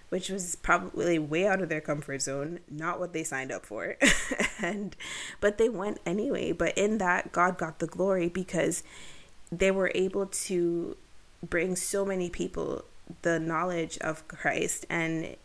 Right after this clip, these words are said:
in that, God was glorified through their, through their test, their suffering, through their testimonies, through them spreading the word. God was glorified. And we can do that in our everyday life. It's not just about our job,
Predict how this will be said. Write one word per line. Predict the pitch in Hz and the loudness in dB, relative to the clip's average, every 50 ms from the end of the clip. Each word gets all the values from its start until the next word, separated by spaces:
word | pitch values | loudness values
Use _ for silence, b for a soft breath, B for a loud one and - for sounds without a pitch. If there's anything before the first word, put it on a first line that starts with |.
| - - - | -16 -2 0
in | 180 185 180 185 | 2 4 4 2
that, | 170 170 175 185 175 - - - | 2 4 4 4 2 0 -2 -4
God | - 165 170 165 | -4 -2 -2 -2
was | 170 165 156 | -4 -6 -8
glorified | - - 165 170 175 170 - - 190 180 - - 180 | -6 -4 -2 -2 -2 -2 -2 -4 -4 -4 -4 -6 -8
through | - - - 180 180 175 | -8 -4 -2 0 0 2
their, | 175 175 165 160 160 151 - - B B B B B B B - | 2 2 2 2 2 0 -2 -6 B B B B B B B -4
through | - 196 190 180 | 0 2 2 4
their | 180 165 165 | 4 2 0
test, | 165 - - - 196 196 - - - | 0 -2 -4 -2 -2 -2 -2 2 2
their | 165 185 | 2 4
suffering, | - - 202 208 - - 214 202 196 196 196 196 | 4 2 2 0 0 -2 -2 0 0 0 0 -2
through | 190 - 180 170 | -4 -4 -6 -6
their | 175 170 | -4 -6
testimonies, | 170 - 180 185 - 196 185 180 180 180 170 - | -4 -4 -4 -4 -2 -2 -2 -2 -2 -2 -2 -4
through | 180 | -4
them | 180 - 180 | -4 -4 -4
spreading | 165 - - - 170 175 175 180 | -4 -4 -2 -2 -2 -2 -2 -2
the | 165 165 | -2 -2
word. | 165 165 170 170 165 160 160 170 170 B B B B B - | -2 0 0 0 0 0 -2 -4 -6 B B B B B -2
God | - 165 170 170 | 0 0 2 0
was | - - 170 - | 0 -2 -4 -4
glorified. | - - 165 165 170 165 - - 95 - 196 175 | -4 -2 -2 -2 -2 -4 -4 -4 -4 -2 -2 -4
And | 175 175 185 190 - - - | -4 -4 -6 -8 -10 -12 -6
we | - 180 196 | -4 -4 -2
can | 196 - 226 | -2 -2 -2
do | 180 185 190 | 0 0 0
that | 190 170 170 | 0 0 0
in | - 165 165 | 0 -2 -2
our | 160 | -2
everyday | - 165 165 165 170 170 185 185 185 | -2 -4 -4 -4 -4 -2 -2 -2 -2
life. | 185 190 185 165 - - | -2 -2 -4 -6 -6 -8
It's | - 165 - - - | -8 -6 -4 -2 0
not | 170 170 - 69 - - - - - - | 0 0 0 0 -2 -6 -12 -16 -12 -6
just | - 170 170 - - | -4 -2 -2 -2 -2
about | 165 - 165 - - | -2 -2 -4 -2 -2
our | 160 156 147 | -2 -2 -2
job, | 147 156 165 185 180 175 170 165 190 | -2 -2 0 0 2 0 0 0 -2